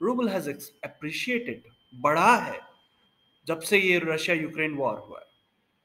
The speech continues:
पुतिन ने manage कर लिया है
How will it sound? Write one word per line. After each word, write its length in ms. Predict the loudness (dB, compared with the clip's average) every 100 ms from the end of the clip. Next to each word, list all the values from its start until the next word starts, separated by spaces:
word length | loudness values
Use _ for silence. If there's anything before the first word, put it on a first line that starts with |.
| _ _ _ _ _ _ _ _ _ _ _ -4
पुतिन 340 | 0 2 2
ने 360 | 2 2 -2 -10 -20 _ -2
manage 380 | 2 2 0 0
कर 200 | 0 2
लिया 240 | 2 2
है 440 | 0 -4 -6 -16